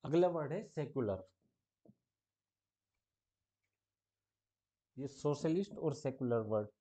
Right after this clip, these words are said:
ये दोनों word वो हैं जो, अ, फ़ोर्टी सेकंड amendment nineteen सेवेंटी सिक्स से preamble में जोड़े गए थे। तो secular होने का मतलब क्या है? सेकुलर होने का मतलब है कि राज्य का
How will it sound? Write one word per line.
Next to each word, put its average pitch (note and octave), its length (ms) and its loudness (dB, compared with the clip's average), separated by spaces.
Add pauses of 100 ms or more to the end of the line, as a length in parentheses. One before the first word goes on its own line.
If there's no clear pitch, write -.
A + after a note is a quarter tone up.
(100)
ये C#3 100 2
दोनों D#3 340 4
word E3 200 6
वो D3 160 0
हैं D3 180 -2
जो, F#3+ 100 -8
अ, C#3+ 560 2 (320)
फ़ोर्टी C3+ 240 2
सेकंड D3+ 380 -2
amendment C3+ 520 -4
nineteen D3 360 -4
सेवेंटी B2+ 420 -4
सिक्स - 340 -18
से G#3+ 120 -8 (440)
preamble B2 400 2
में G3+ 240 -8
जोड़े A2 320 2
गए F#2 180 -4
थे। - 140 -16 (380)
तो D#3+ 60 -8
secular F3 420 -2
होने C#3 300 0
का D#3+ 80 -4
मतलब A#2 440 -4
क्या F2 100 -12
है? E2+ 100 -16 (720)
सेकुलर E3 360 0
होने A#2+ 360 -2
का D3+ 100 -4
मतलब G2+ 420 -4
है G2+ 120 -10 (560)
कि D3+ 100 -2
राज्य C3 500 2
का G2 180 -6